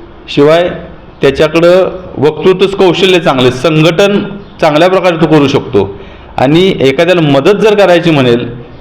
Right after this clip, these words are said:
तर प्रसादसारखी कुणी मदत त्याच्या क्लासमध्ये करणारा कुणी मला मुलगा दिसला नाही." हे जर तुम्ही गुण विचारात घेतले तर गणित हा महत्त्वाचा भाग राहत नाही त्याच्यामध्ये.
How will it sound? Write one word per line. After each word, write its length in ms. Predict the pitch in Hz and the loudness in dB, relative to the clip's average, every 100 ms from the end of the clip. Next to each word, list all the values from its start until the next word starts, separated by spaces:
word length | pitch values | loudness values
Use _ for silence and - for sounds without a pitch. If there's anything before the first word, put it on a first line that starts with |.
| - | -6
तर 80 | |
प्रसादसारखी 840 | 165 170 156 185 208 208 185 175 190 | -2 -2 -2 0 0 0 -2 0 -2
कुणी 240 | 190 180 | 0 2
मदत 320 | 180 156 160 190 - - - - | 2 2 2 0 -4 -10 -14 -4
त्याच्या 220 | 151 151 | -2 0
क्लासमध्ये 420 | 196 190 175 170 160 | 0 0 0 0 2
करणारा 300 | 151 143 139 | 2 2 0
कुणी 180 | 139 | 0
मला 160 | 139 135 | 0 2
मुलगा 260 | 135 127 127 | 0 2 2
दिसला 300 | 120 110 101 | 0 -2 -2
नाही." 180 | 95 98 - - - - | -2 -8 -14 -20 -20 -20
हे 200 | - 160 | -2 0
जर 220 | 196 202 | 2 2
तुम्ही 220 | 196 185 180 | 2 2 2
गुण 340 | 165 160 143 | 2 2 0
विचारात 320 | 127 151 131 | 0 2 0
घेतले 320 | 127 127 117 135 | 2 -2 0 0
तर 100 | 143 | 0
गणित 260 | 131 135 151 | 2 2 0
हा 480 | 135 135 147 147 - - - - | 0 0 2 0 -6 -14 -20 -18
महत्त्वाचा 600 | - 110 113 113 131 127 | -6 -2 0 0 0 0
भाग 220 | 120 117 123 | 0 0 2
राहत 200 | 113 139 | 0 0
नाही 180 | 151 135 | 0 0
त्याच्यामध्ये. 460 | 127 117 110 107 | 0 0 0 0